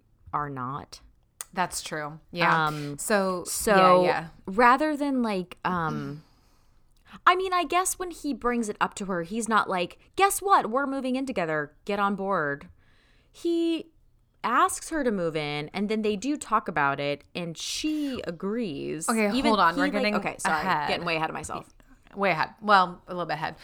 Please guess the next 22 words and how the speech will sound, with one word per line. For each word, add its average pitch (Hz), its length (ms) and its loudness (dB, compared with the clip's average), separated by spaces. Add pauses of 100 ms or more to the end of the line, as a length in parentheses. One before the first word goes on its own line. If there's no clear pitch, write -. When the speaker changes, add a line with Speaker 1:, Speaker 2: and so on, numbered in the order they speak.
(200)
Speaker 2:
So 233 100 -4
let's 247 140 -4
take 254 140 -4
a 226 40 -12
couple 214 240 0
steps 185 300 -8
back 160 240 -2
here. - 120 -12
So - 160 -10
she's 190 200 -10
there 214 100 0
at 226 60 -2
the 220 60 -8
coffee 185 260 -4
house, 185 240 -6
and 196 100 -12
she's 233 180 -6
like, 254 160 -4
"No, 330 240 0
it 294 120 -2
is 359 180 -2
fast." 170 480 0